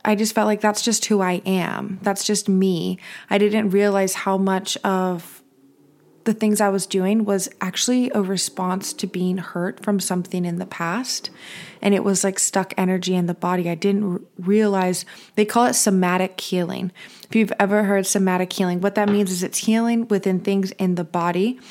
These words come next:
that instead of it being something that you just think about or that you can rationalize, it's something that's physically inside the body. Um, I have done different somatic healing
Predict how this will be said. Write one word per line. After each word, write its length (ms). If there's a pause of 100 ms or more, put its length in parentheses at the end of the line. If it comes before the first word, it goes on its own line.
(420)
that 240
instead 260
of 100
it 160
being 320
something 520
that 80
you 100
just 300
think 260
about 420
or 80
that 320 (640)
you 140
can 180
rationalize, 840 (280)
it's 160
something 360
that's 200
physically 440
inside 320
the 60
body. 420 (360)
Um, 480
I 120
have 420
done 280
different 460 (640)
somatic 480
healing 680